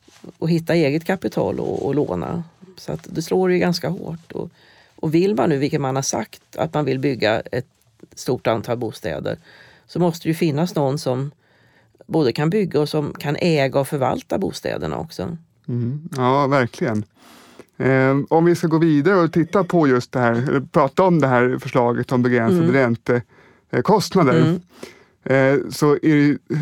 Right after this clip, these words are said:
Speaker 2: det här har ju varit, men vi, i Sverige har vi levt med de här ränteavdragsbegränsningarna på interna lån nu i ganska många år.
Speaker 1: Ja.
Speaker 2: Eh, men nu kommer ett förslag som omfattar både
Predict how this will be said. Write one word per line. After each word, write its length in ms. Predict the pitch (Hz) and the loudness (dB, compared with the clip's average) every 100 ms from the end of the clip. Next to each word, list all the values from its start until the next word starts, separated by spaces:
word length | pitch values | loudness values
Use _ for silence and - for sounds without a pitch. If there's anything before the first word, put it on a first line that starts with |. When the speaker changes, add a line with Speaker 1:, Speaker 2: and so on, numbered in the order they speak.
| - | 0
Speaker 2:
det 100 | 151 | 2
här 60 | |
har 60 | 170 | 4
ju 120 | 165 | 6
varit, 420 | 151 143 131 - | 6 4 4 0
men 180 | 147 139 | 0 4
vi, 220 | 147 147 | 4 4
i 60 | 151 | 2
Sverige 280 | - 160 151 | 4 4 6
har 100 | 139 | 6
vi 140 | 135 | 6
levt 360 | 156 156 - - | 6 4 2 0
med 280 | 127 123 123 | 2 4 4
de 120 | 120 | 4
här 120 | 113 | 4
ränteavdragsbegränsningarna 1040 | 120 110 123 117 117 - 117 120 117 117 | 4 2 0 2 0 0 0 2 2 0
på 120 | - | 0
interna 320 | 117 156 170 151 | 0 2 4 4
lån 280 | 131 127 | 4 4
nu 240 | 120 117 120 - - - | 4 2 0 -6 -16 -2
i 120 | 127 | 2
ganska 320 | 127 123 120 | 2 2 2
många 220 | 127 143 | 4 4
år. 320 | 180 160 175 175 | 4 4 4 4
Speaker 1:
Ja. 220 | 170 151 175 - _ - 123 | 2 0 -4 -8 _ -4 0
Speaker 2:
Eh, 160 | 127 | 2
men 140 | 123 151 | 4 2
nu 80 | 147 | 4
kommer 280 | 143 127 | 4 4
ett 100 | 123 | 2
förslag 540 | 123 - 117 117 113 113 | -2 0 2 2 0 0
som 240 | 120 113 | 2 4
omfattar 580 | 120 107 - 110 - 110 | 4 2 0 -2 0 -2
både 540 | 107 117 139 156 147 | 2 2 4 4 4